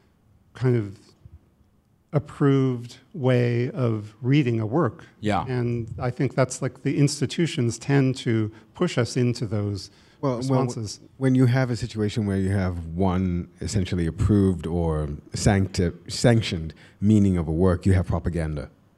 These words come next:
Speaker 3: right? That's, that's the sort of distinction I make between art and propaganda. But I wanna say about, um, Kehinde Wiley's work in general, that he's always had the ambition,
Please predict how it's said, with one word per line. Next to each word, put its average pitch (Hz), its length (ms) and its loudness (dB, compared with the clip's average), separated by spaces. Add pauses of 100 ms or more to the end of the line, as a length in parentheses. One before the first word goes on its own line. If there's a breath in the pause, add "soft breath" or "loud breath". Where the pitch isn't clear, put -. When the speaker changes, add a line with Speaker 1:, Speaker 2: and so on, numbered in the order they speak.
(220)
Speaker 3:
right? 73 280 -4 (180)
That's, - 460 -2
that's - 380 -2
the - 220 -4
sort 87 220 -4
of - 80 -8
distinction 87 500 -2
I 78 140 0
make 76 360 -4 (440 loud breath)
between 73 640 -6
art 78 280 -4
and 69 320 -8 (500)
propaganda. 78 560 -2 (480 loud breath)
But 131 140 6
I 131 40 8
wanna 147 200 4
say 113 320 4 (580)
about, 98 640 0 (120)
um, 87 1000 -2 (200)
Kehinde 104 280 2
Wiley's 90 460 0
work 85 320 -4
in 82 120 -4
general, 80 540 -6 (400 soft breath)
that 101 340 2 (720 soft breath)
he's - 380 0
always 123 340 4
had 110 180 4
the 101 160 -2
ambition, 92 640 -2